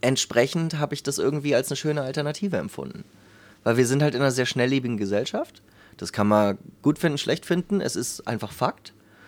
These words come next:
Und ich glaub, so eine gewisse Form der Entschleunigung tut uns allen gut. Ja? Wie auch Corona nicht für, nicht für alles schlecht war. Ja, einmal die Bremse treten, den Anker werfen und mal kurz sich orientieren, was ist hier eigentlich los,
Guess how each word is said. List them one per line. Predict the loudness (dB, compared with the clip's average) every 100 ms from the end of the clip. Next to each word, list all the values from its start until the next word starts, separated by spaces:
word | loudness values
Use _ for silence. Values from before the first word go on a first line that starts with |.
| -20 -8
Und | -4 -4
ich | 0
glaub, | 4 4 2
so | 0
eine | 2 2
gewisse | 0 -2 0 0 -2
Form | -2 2 2
der | 2
Entschleunigung | 0 -2 0 0 0 -2
tut | -2 -2
uns | -2 -2
allen | -2 -2
gut. | -4 -6 -8 -20 _
Ja? | -6 -4 -6 -10
Wie | -2 0
auch | 0
Corona | -2 -2 0 2
nicht | 2 -2
für, | -6 -6
nicht | -4 -8 -12 -20 -20 -8
für | -4 -2
alles | -2 -2 -6 -14 -16
schlecht | -8 -8 -8
war. | -18 -20 _ -20 -20 -2
Ja, | 2
einmal | 4 4 2
die | 0
Bremse | -2 0 0 -2 -2 -4
treten, | -2 -2 -2 -4 -4
den | -4
Anker | -2 -2 -2
werfen | -2 -4 -4 -8 -10 -20 -20
und | -4
mal | 0 0
kurz | 2 0 0
sich | -4
orientieren, | -2 -2 -4 -2 -2 -2
was | -4
ist | -6
hier | -6 -6
eigentlich | -6
los, | -6 -6 -6